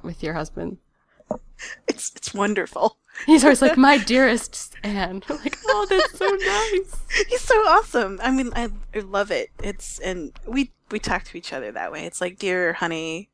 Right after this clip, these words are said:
Speaker 2: sweetie pie," kind of a thing.
Speaker 1: Mm-hmm.
Speaker 2: And, and at first I was kind of shy about it, but after a couple episodes, and it's obvious that we're married, and I, I felt okay about it, you know, 'cause it's like,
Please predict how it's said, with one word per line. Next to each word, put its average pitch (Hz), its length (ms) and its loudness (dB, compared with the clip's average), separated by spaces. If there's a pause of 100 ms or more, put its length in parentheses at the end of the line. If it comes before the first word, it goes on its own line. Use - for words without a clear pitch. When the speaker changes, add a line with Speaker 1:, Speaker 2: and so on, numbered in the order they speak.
Speaker 2:
sweetie 180 300 -10
pie," 165 640 0
kind 247 120 0
of 220 120 -2
a 214 40 -2
thing. 214 380 -2 (220)
Speaker 1:
Mm-hmm. 220 240 -2
Speaker 2:
And, 262 260 0 (260)
and 233 260 -4
at 233 180 -4
first 359 280 2
I 339 60 0
was 277 160 -2
kind 226 220 -4
of 190 180 -6 (720)
shy 185 400 2
about 302 320 2
it, 392 320 -4
but 233 140 -8 (260)
after 233 380 -4
a 220 60 -4
couple 208 360 -6
episodes, 185 920 -4
and 170 200 -10 (360)
it's 202 180 -2
obvious 190 440 0
that 170 120 -6
we're 185 140 -8
married, 165 680 -6
and 170 240 -8
I, 160 240 -6
I 180 100 -6
felt 139 240 -2
okay - 280 -6
about - 240 -10
it, - 120 -12
you 170 100 -12
know, 160 160 -10
'cause - 180 -14
it's - 180 -10
like, - 300 -12